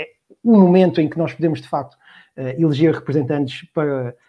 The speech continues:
para o processo político europeu e, portanto, ter uma palavra a dizer no processo político europeu, diretamente. Ehm, E no debate público em, em Portugal sobre a Europa, normalmente só referimos a Europa em, relativamente a uma questão. E essa questão é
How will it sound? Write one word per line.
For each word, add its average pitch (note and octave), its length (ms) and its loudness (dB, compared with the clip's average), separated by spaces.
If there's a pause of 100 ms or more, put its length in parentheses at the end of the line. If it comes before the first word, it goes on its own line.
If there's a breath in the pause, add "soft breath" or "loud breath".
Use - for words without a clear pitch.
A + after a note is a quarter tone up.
(140)
para D3 80 -8
o - 20 -8
processo - 240 -10
político D#3+ 220 -4
europeu E3+ 280 4
e, C#3+ 40 0
portanto, C#3 180 -6
ter D#3+ 60 -2
uma D3+ 120 0
palavra D#3+ 420 -2
a C#3+ 40 -6
dizer C#3+ 200 -6
no C#3 120 -8
processo C3 260 -16
político B2+ 240 -14
europeu, D#3 320 -10
diretamente. D3+ 540 -14 (680)
Ehm, F#3+ 460 0 (380)
E A3+ 440 2
no G#3+ 180 4
debate G3 280 0
público D3 460 -2 (120)
em, F3+ 440 -6
em F3 80 -4
Portugal E3 360 -4
sobre D#3 300 -2
a D#3 40 0
Europa, C#3+ 500 -4 (380)
normalmente F3 800 2
só F3+ 220 -2
referimos D#3+ 440 -4
a D3+ 40 0
Europa F#3 500 -2
em, D#3 420 -4 (440)
relativamente F#3 340 -2
a F3 60 2
uma F3+ 160 0
questão. - 400 -14 (240)
E E3 40 -4
essa - 140 -8
questão A#3 180 -4
é C4 160 -6